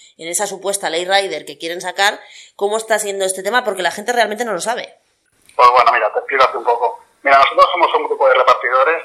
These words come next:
Speaker 2: que llevamos muchos años en este sector del reparto y especialmente colaborando con las plataformas digitales. Creamos esta asociación autónoma de riders que a día de hoy lleva casi un año constituida con cerca de ochocientos socios a nivel nacional.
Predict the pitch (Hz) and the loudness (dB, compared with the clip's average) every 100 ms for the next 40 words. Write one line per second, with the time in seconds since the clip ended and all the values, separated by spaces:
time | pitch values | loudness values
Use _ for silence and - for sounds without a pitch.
0 | - 120 127 139 135 135 - - - - | -10 0 2 2 0 -2 0 2 4 0
1 | - - - 113 - - - - - 117 | -2 -4 -4 -4 -2 2 2 0 -6 -4
2 | 117 127 127 - 104 - _ - _ - | 0 4 2 2 -8 -10 _ -20 _ -4
3 | 123 - 123 147 143 139 156 143 120 120 | -4 0 2 4 4 4 4 6 6 6
4 | 135 123 110 - 107 107 117 120 113 - | 4 4 2 2 2 2 2 0 0 -8
5 | - 107 92 - _ _ - - - _ | 0 0 -2 -14 _ _ -20 -20 -20 _
6 | _ - 131 147 160 175 151 143 151 151 | _ 2 6 6 6 4 4 4 0 -2
7 | 165 160 170 - 131 131 123 120 143 139 | 2 2 4 2 2 6 6 6 4 4
8 | 143 156 - 120 117 131 131 131 135 127 | 2 0 0 0 4 2 2 0 0 0
9 | 127 123 - 120 110 110 123 123 131 120 | 2 2 -2 -6 -6 -4 -4 -4 -2 -4
10 | 135 135 143 139 135 - - 117 127 120 | -4 0 2 4 2 0 -2 -2 -2 2
11 | 135 117 113 120 - 117 123 127 135 127 | 2 2 -4 -4 -4 -6 -4 -4 -4 -6
12 | 113 113 113 110 110 104 | -4 -4 -2 -2 0 0